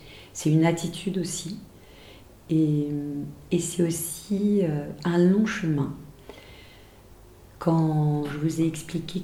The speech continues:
que, peut-être dans ma réflexion créative, je concassais toutes mes idées, je pense aussi que je concasse mon chemin de vie, mes rencontres,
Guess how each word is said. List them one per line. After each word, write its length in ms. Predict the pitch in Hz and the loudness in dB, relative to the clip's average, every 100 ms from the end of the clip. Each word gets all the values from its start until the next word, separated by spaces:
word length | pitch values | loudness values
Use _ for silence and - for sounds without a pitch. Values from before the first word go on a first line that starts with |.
| - | -8
que, 540 | - 151 143 143 143 143 - - - - - - - - - - - - - - - - - - | -4 -2 -2 -4 -6 -8 -14 -20 -20 -20 -20 -20 -20 -20 -20 -20 -20 -20 -20 -20 -20 -20 -20 -12
peut-être 320 | 156 151 170 - - - - | -6 -2 -2 -4 -16 -20 -8
dans 100 | 156 | -2
ma 140 | 151 151 | 0 0
réflexion 420 | 151 151 - 170 | 0 -4 -4 -4
créative, 560 | - 156 143 143 180 175 | -4 -4 -4 -4 -4 -2
je 100 | 151 | -2
concassais 680 | 165 175 170 156 - 190 | 0 0 0 -2 -2 -2
toutes 300 | - - - | -2 -8 0
mes 220 | 170 151 139 | 0 0 -4
idées, 320 | 147 165 214 - - - - - - - | -2 -2 -2 -6 -16 -20 -20 -20 -18 -6
je 120 | - | -2
pense 320 | 147 208 214 | 4 4 4
aussi 320 | - - 220 | -2 -2 -2
que 200 | - 180 | 2 2
je 160 | 160 160 | 2 0
concasse 800 | 160 170 - 190 196 - - - - - - - - - - - - - - - - | 2 0 0 -2 -2 -4 -8 -12 -16 -20 -20 -20 -20 -20 -20 -20 -20 -20 -20 -20 2
mon 120 | 180 | 4
chemin 320 | 180 202 190 190 | 6 6 6 6
de 80 | |
vie, 200 | 151 151 - - - - | 6 0 -6 -12 -20 -2
mes 200 | 180 185 | 4 6
rencontres, 760 | 185 190 190 170 147 143 - | 6 2 0 -4 -4 -6 -10